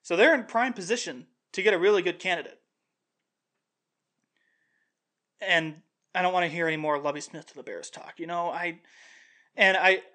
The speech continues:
I have to read this from Daryl Horowitz. He, he hosted the show for a while, co-hosted with me. He's living in Charlotte now. Thanks for listening still, Daryl. Hope you're well and staying healthy. He says, "Lovie Smith was as bad a coach as you will find. Ron Rivera, Rod Marinelli, as well as Dave Tube with his special teams with Hester and Gold made Lovie.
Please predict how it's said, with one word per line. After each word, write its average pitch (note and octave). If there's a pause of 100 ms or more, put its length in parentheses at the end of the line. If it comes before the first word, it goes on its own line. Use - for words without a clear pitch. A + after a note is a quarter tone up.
I F3
have F3
to E3+
read E3+
this E3+
from D#3
Daryl F3+
Horowitz. G3+
He, D#3+ (160)
he F#3
hosted G3+
the F3+
show -
for F3+
a E3
while, E3+
co-hosted E3
with D#3
me. F3+
He's F3
living D#3
in E3
Charlotte F#3+
now. F3+
Thanks D#3
for D3
listening F3
still, F#3
Daryl. F#3
Hope E3
you're D3+
well D#3
and D3+
staying A2+
healthy. F3 (580)
He G#3
says, G3+
"Lovie G#3+
Smith G#3+
was E3
as D#3
bad F3+
a F#3
coach F#3+
as E3
you E3
will C#3+
find. G#3+ (300)
Ron A3+
Rivera, G3
Rod F3+
Marinelli, E3
as D3+
well D#3+
as D3
Dave D3+
Tube E3
with E3+
his D3
special -
teams G3
with E3+
Hester E3
and B2
Gold F#3+
made F#3
Lovie. G3+